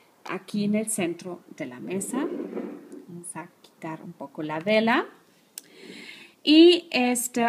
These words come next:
lo que nos sugiere Gypsy Witch es que vamos a colocar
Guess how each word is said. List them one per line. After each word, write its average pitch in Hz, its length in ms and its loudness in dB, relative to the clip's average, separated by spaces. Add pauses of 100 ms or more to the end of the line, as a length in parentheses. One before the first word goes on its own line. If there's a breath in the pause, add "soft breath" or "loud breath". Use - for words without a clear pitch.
(120)
lo 233 200 4
que 254 140 2
nos 294 220 4
sugiere 247 680 2
Gypsy 240 680 0 (100)
Witch 196 480 2
es 180 460 -6 (180)
que 175 480 2
vamos 226 480 0
a 202 400 2
colocar 269 680 6